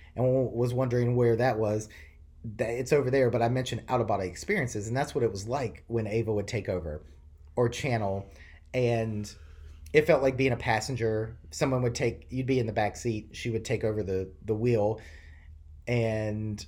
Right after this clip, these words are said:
for better or worse, sometimes worse, she would take control, and, like, she would be out and around certain friends that it was almost like she didn't know at the time, but was, like,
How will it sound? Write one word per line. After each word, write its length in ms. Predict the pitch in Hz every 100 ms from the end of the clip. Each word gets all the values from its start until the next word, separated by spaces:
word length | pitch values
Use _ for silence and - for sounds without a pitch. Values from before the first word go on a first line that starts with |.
| -
for 120 | 160
better 220 | 147 147 165
or 80 | 139
worse, 280 | 110 123
sometimes 480 | - 107 120 135 135
worse, 420 | 117 104 120 - - - - - - - - - - -
she 180 | - 165
would 140 | 139
take 160 | 151 131
control, 460 | 120 - 143 131 104
and, 160 | 104 - - - -
like, 280 | 98 107 - -
she 180 | -
would 120 | 139 127
be 220 | 120 -
out 320 | 113 107 117
and 100 | 120
around 280 | 113 110 104
certain 240 | - 104 98
friends 520 | - 113 110 113 -
that 220 | 101 90
it 80 | 107
was 140 | 104 104
almost 280 | 104 98 104
like 180 | 95
she 460 | - - 104 98 92 - - - - - - - - - - - 131
didn't 220 | 175 175
know 160 | 131 156
at 80 | 156
the 60 |
time, 240 | 117 113 110
but 120 | 107
was, 160 | 107
like, 220 | 104 92